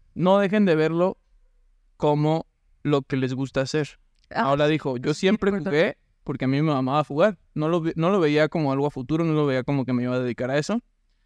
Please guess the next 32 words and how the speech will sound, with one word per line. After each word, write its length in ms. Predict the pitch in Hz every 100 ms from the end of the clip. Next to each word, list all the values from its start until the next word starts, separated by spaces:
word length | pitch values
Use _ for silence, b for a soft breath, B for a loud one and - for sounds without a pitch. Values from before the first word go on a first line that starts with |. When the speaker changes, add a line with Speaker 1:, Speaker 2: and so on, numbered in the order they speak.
| _ _ _ _ -
Speaker 1:
Y 320 | 175 165 156
de 120 | 156
verdad 200 | 151 151
lo 120 | 165
es 80 | 170
todo, 280 | - 196 190
porque 220 | 156 -
cuando 200 | 131 131
lo 60 | 135
empiezas 280 | 135 170 156
a 60 |
ver 100 | 147
de 60 | 151
esa 120 | 165
manera, 460 | 180 151 185 196 135
es 80 | 147
cuando 300 | 156 139 113
ya 180 | 151 147
no 80 | 160
empiezas 280 | 156 156
a 40 | 151
disfrutar 400 | 143 143 127 139
el 100 | 147
deporte 480 | 147 170 - 190 -
y 260 | 135 131
lo 160 | 123 127
haces 200 | 135 143
más 160 | 143 139
por 140 | 160
compromiso 560 | 143 127 123 131 151 190
que 120 | 147
por 300 | - 123 107